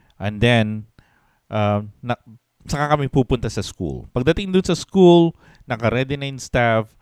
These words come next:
the dogs are going to play, and then, nandun din, we also monitor them, making sure that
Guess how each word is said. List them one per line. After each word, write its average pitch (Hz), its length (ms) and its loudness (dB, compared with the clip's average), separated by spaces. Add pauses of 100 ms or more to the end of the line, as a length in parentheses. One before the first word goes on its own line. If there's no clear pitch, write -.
(400)
the 113 80 0
dogs 117 320 4
are 120 80 -4
going 120 240 0
to 117 80 -10
play, 107 640 -4 (560)
and 110 240 -6
then, 104 640 -2 (160)
nandun 123 400 4
din, 113 320 -4
we 113 160 -2
also 117 400 0
monitor 110 560 0
them, 104 240 -4
making 107 320 -8
sure 104 400 2
that 117 240 -2